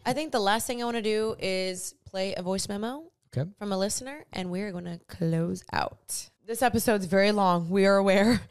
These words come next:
Speaker 1: <laughs> We knew this would be a longer one 'cause there's so much tea to spill. The last thing that we wanna do when we close out is feature a voice memo from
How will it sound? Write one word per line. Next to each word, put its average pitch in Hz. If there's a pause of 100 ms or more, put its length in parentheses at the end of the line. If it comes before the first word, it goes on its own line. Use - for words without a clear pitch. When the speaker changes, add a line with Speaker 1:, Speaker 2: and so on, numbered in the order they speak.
(140)
Speaker 1:
<laughs> -
We 254
knew 247
this 196
would 208
be 185
a 180
longer 175
one 170
'cause 196
there's 196
so 226
much 262
tea 285
to -
spill. 185 (380)
The 214
last 208
thing 269
that 254
we 233
wanna 220
do 202
when 190
we 185
close 190
out 180
is 185
feature 190
a 180
voice 180
memo 185
from 185